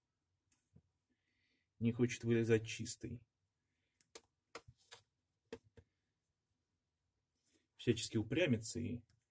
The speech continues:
ох, сопротивляется. Вот она, рыженькая мышка. С мышью связана очень,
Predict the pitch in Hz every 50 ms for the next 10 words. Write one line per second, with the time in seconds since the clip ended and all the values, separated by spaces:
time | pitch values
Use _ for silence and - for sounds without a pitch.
0 | _ _ _ _ _ _ _ _ _ _ _ _ _ _ _ _ _ - _ _
1 | _ _ - 107 110 110 - - - - - - - _ _ _ _ _ _ _
2 | _ _ _ _ _ _ _ _ _ _ _ _ _ _ _ - - - - -
3 | 120 117 - 120 117 113 113 104 95 92 92 - - - - - - _ _ _
4 | _ _ _ _ _ _ _ _ _ _ _ _ _ _ _ _ _ _ _ _
5 | _ - - 82 92 90 95 101 101 95 - - - - 65 64 62 65 65 -
6 | - - _ _ _ _ _ _ _ _ _ _ _ _ _ _ _ - 117 98
7 | 107 120 120 107 101 101 101 95 - - 101 90 87 87 87 104 110 110 101 87
8 | - - - 80 - - _ _ _ - - - _ _ _ _ _ _ _ _
9 | _ _ _ _ _ _ _ _ _ _ _ _ _ _ _ _ _ _ _ _
10 | _ _ _ _ _ _ _ _ _ _ _ _ _ _ _ _ _ _ _ _
11 | _ _ _ _ _ _ _ _ _ _ _ _ _ _ _ _ _ _ _ _
12 | _ _ _ _ _ _ _ _ _ _ _ _ _ - - - _ _ _ -
13 | - - 127 139 123 - 120 110 - - 120 110 104 113 110 107 107 107 - -
14 | 98 92 87 -